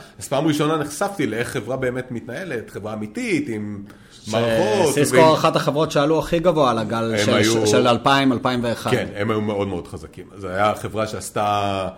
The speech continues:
Speaker 1: קראו לזה ספליט, אני לא חושב שאנשים עוד זוכרים את המושג, שהמניה מגיעה לשווי כזה שהיא צריכה,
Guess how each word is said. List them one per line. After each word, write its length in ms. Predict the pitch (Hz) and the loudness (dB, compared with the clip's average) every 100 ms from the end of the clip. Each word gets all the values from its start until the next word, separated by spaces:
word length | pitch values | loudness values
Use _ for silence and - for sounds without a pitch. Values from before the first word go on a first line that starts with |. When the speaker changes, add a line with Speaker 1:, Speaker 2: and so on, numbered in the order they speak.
| - - _ _ | -16 -20 _ _
Speaker 1:
קראו 220 | 101 107 | -8 -4
לזה 220 | 110 90 | -4 -6
ספליט, 400 | - - 123 127 | -10 -12 -8 -6
אני 140 | 95 95 | -6 -8
לא 60 | |
חושב 180 | 101 - | -10 -12
שאנשים 360 | - 92 90 95 | -12 -12 -12 -12
עוד 160 | 90 | -12
זוכרים 320 | 87 87 98 90 | -12 -12 -10 -10
את 120 | 87 | -10
המושג, 340 | 87 85 117 92 | -12 -8 -8 -8
שהמניה 1200 | 92 87 87 87 87 92 - 92 92 95 104 117 | -8 -8 -8 -8 -10 -12 -10 -6 -4 -2 0 0
מגיעה 400 | 110 98 107 110 | -2 -4 -2 0
לשווי 600 | 110 104 101 123 110 110 | 0 -2 -2 -4 -4 -4
כזה 220 | 107 101 113 | -6 -6 -6
שהיא 220 | 104 95 | -6 -12
צריכה, 420 | - 104 98 101 | -12 -8 -6 -6